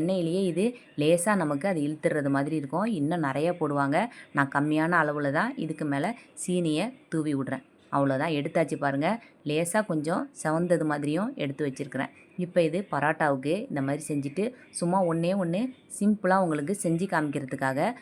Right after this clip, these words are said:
பரோட்டா செஞ்சிருக்கிறேன். இப்ப பாருங்க, பரோட்டாவை அடிச்சிட்டு காமிக்கிறேன். எவ்வளோ சாஃப்டா இருக்குது இந்த பரோட்டா அப்படின்னு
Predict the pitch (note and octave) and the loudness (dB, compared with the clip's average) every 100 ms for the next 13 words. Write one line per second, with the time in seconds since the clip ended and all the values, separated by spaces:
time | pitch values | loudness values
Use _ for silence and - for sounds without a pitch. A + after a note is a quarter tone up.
0 | - - C#3 C#3+ D3 C#3 C3 C3 C3 D3 | -10 -2 0 2 -2 -2 -2 -2 -2 -2
1 | A3 - - - C#3+ C#3+ D3 E3 A#3 - | -2 -8 -14 -8 -2 0 2 0 -2 -8
2 | - C3+ C#3+ C#3+ C3+ D#3+ A3 - - C3 | -6 -2 -2 0 0 -2 -4 -10 -6 -4
3 | D3+ - D#3 C3+ C3+ C#3+ C#3+ E3+ A#3+ - | -6 -8 -6 -2 -2 -2 -2 -4 -4 -12
4 | - C3+ C3+ E3 F#3+ - C#3+ D3 - E3+ | -10 -4 -2 -2 -2 -2 0 0 0 0
5 | D3+ C#3+ D3+ A3 B3 C3+ C3 C3+ C#3 C3+ | 0 -2 -4 -4 -2 -2 -2 -2 -2 -2
6 | C#3 C3 C3+ E3+ | -2 0 0 0